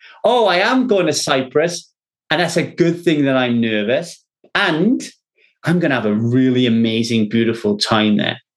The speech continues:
right? So all of a sudden, I feel my energy shift. I smile. I'm more uplifted. And then I, I walk downstairs and I bump into Liza and I, I've got a different energy, right? So, like,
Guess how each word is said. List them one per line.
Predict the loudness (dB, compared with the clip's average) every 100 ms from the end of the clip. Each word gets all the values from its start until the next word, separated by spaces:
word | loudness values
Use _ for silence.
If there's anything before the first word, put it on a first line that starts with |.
| -2
right? | 0 0 -4 -10 -2
So | 0 2 0 -8 _ _ _ _
all | -2 0
of | 2
a |
sudden, | 0 0 0 2 0
I | 0 -2
feel | -4 -2 0
my | 2 -2
energy | 0 0 0 -2 -4
shift. | -4 -2 -2 -4 -8 -4
I | -2
smile. | -2 -2 0 2 2 0 -2 -6 _ _ _ _ _ _ -2
I'm | 0 2 2
more | 2 0
uplifted. | 0 0 0 0 -2
And | 0 0
then | 2
I, | 0 -2 -2
I | -2
walk | 0 0 0
downstairs | -2 -4 -2 0 0 -2 -6
and | -2 0
I | 0 -2
bump | 0 -2 0
into | 0 0 0 0 0
Liza | 0 0 0 -2 0
and | 0
I, | -2 -2
I've | -2 -2 -4
got | 0 0 0
a | 0
different | -2 0 -2 0
energy, | 2 2 0 -6 -16 -6
right? | -2 -2 -6 -16 -20 -20 -6
So, | -2 2 2
like, | 2 0 -2 -8